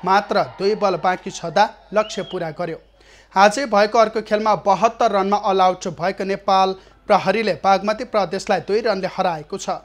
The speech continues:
अत्यन्त कम योगफलको खेलमा नेपाल प्रहरी पच्चिस दशमलव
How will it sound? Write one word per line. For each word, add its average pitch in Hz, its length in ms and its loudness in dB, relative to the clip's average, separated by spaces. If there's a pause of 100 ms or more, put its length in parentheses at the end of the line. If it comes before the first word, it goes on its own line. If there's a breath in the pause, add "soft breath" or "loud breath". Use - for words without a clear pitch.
(580 soft breath)
अत्यन्त 240 460 2
कम 214 400 2
योगफलको 202 580 0
खेलमा 196 300 -2
नेपाल 185 400 -2
प्रहरी 190 340 -4 (160)
पच्चिस 220 460 -2
दशमलव 196 580 0